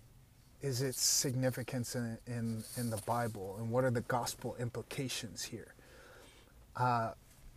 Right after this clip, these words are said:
I'll take a moment to address that a bit. I, I think one implication that I can think is that when we accept the Lord Christ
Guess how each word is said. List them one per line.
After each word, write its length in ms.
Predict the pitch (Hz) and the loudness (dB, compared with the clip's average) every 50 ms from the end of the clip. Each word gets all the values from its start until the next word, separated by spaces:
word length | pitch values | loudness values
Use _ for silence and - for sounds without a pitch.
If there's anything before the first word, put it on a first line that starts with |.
| - - - - - - - - - - - - - - - - - - - - - - - - - - | -20 -20 -20 -20 -20 -20 -20 -20 -20 -20 -20 -20 -20 -20 -20 -20 -20 -20 -20 -20 -20 -20 -20 -14 -2 0
I'll 120 | 147 147 | 2 2
take 240 | - - 156 135 - | 4 2 2 4 6
a 80 | 135 | 6
moment 500 | 123 123 127 131 139 139 135 135 131 120 | 6 8 8 8 8 8 8 6 4 4
to 400 | - - - 127 123 123 120 117 - | 2 0 2 2 2 2 2 2 0
address 380 | 120 117 - 135 131 120 - - | -2 0 2 4 4 4 4 2
that 200 | - 135 135 135 | 2 2 2 4
a 80 | 127 110 | 2 0
bit. 220 | 107 127 123 117 | 2 0 0 0
I, 200 | 117 120 131 131 - - | 2 0 0 0 0 0
I 100 | 135 127 | -2 -2
think 240 | - - 135 127 120 | 0 0 -2 0 0
one 680 | 117 117 120 127 135 135 143 147 151 151 151 147 143 - - - | 2 2 4 6 6 8 8 6 6 4 2 0 -2 -4 -8 -4
implication 920 | - 139 123 143 127 - - - 147 139 127 - - 127 120 113 120 127 - - - - - - - - - - | -2 0 0 0 -2 -2 0 0 2 2 2 2 2 2 2 2 0 -2 -4 -8 -16 -20 -20 -20 -20 -14 -4 0
that 140 | 131 123 | 2 4
I 80 | 123 123 | 4 2
can 200 | - - 127 110 | 2 0 -2 -2
think 340 | - - 131 123 123 120 - | 2 2 4 4 4 4 4
is 380 | 123 117 113 107 104 - - - | 2 2 2 0 -2 -4 -4 0
that 200 | - 131 123 120 | 2 2 2 4
when 260 | 120 127 127 131 131 | 4 4 6 6 6
we 400 | 131 135 131 131 127 127 127 123 - - - - - - - - - - - - - - - - - - - - - - - - - - - - - - - - - - - - - - - - - - - - - - | 6 6 4 4 4 2 0 -2 -8 -16 -20 -20 -20 -20 -20 -20 -20 -20 -20 -20 -20 -20 -20 -20 -20 -20 -20 -20 -20 -20 -20 -20 -20 -20 -20 -20 -20 -20 -20 -20 -20 -20 -20 -20 -20 -20 -20 -20 -20 -20 -20 -14 -6 -2
accept 400 | 139 - - - 160 147 123 - | 0 2 4 6 6 6 6 4
the 100 | 143 131 | 4 4
Lord 300 | 123 127 123 123 120 113 | 6 8 8 6 6 2
Christ 720 | - - - 139 131 117 107 113 123 - - - - - | -2 0 4 4 4 4 4 2 0 0 -2 -2 -4 -6